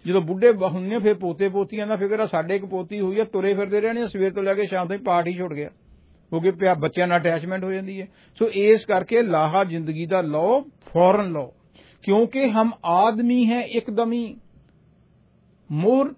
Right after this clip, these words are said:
ਮਰਤ ਨਾ ਜਾਨੀ, that we are a human being of a single, single, single breath।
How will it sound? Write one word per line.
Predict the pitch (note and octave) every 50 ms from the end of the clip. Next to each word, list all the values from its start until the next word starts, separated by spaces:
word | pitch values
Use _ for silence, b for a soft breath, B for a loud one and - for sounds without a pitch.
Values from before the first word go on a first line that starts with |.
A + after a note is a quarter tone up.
| _ -
ਮਰਤ | - C#3+ C#3+ C#3+ D3+ F3 G3+ G#3+ - A3+
ਨਾ | G#3+ C4 C4+
ਜਾਨੀ, | A#3+ C4 B3+ B3 B3 B3 B3 A#3+ A#3
that | G3 D#3+ G3+ A3 G#3 F#3 F#3+
we | B3 B3+
are | C4 C#4 C4+ C#4 C4 C4+ B3+
a | G3+ A3
human | B3 C4 C4 C#4
being | C4+ B3 C4 C4+ B3+ B3+
of | C4 B3+
a | B3+ C#4
single, | - - - - C4+ D4+ E4 D#4 D4+ D#4+ D#4 D#4 D4 C4
single, | G#3+ - - - C#4 D4+ E4 D#4 D#4+ D#4 D4 C4
single | G#3+ - - C#4 D4+ E4 D#4 D#4+ D#4 C#4
breath। | A#3+ B3+ C4 B3 G3+ -